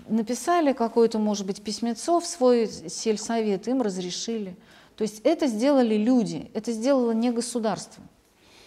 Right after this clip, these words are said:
а это сделали такие же люди, как мы с вами. И они нашли путь, который мне представляется невероятно перспективным. Когда они устанавливают эти поминальные знаки, то что происходит?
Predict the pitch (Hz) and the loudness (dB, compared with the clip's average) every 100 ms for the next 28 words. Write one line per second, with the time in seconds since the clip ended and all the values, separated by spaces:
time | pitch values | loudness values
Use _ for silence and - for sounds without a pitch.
0 | _ - 185 214 226 214 247 285 269 240 | _ -10 -4 -2 -4 -4 0 4 4 4
1 | 214 208 214 208 240 220 240 247 247 202 | 2 -2 -6 -4 -6 -2 -2 -2 -4 -10
2 | - 214 202 185 175 160 - _ _ _ | -8 -8 -8 -10 -12 -12 -18 _ _ _
3 | - - _ - 226 233 233 226 - - | -20 -20 _ -4 0 2 4 2 -2 -16
4 | - - 214 240 269 269 262 277 277 339 | -20 -6 0 4 6 4 2 0 0 2
5 | 349 - 226 214 254 254 247 233 - 202 | 2 2 -4 0 2 4 4 0 -6 -4
6 | 233 254 311 262 - - 233 254 269 269 | 0 2 2 -2 -8 -2 0 2 2 0
7 | 226 226 226 247 262 233 233 226 - 240 | -4 -2 0 0 0 -2 -4 -6 -8 -8
8 | - 254 180 - - - - - - 196 | -4 -2 -4 -8 -14 -20 -20 -20 -6 -2
9 | 208 254 277 277 294 294 - - - 247 | 2 4 4 6 6 4 0 -6 -2 2
10 | 277 262 240 233 220 233 240 233 233 240 | 4 4 2 2 0 -2 -2 0 2 2
11 | 247 226 220 214 220 226 165 - - - | 2 2 -2 -2 -2 -2 -2 -6 -18 -20
12 | - _ - 208 - 269 254 240 - 226 | -20 _ -8 -2 0 2 2 0 -2 -4
13 | 170 | -4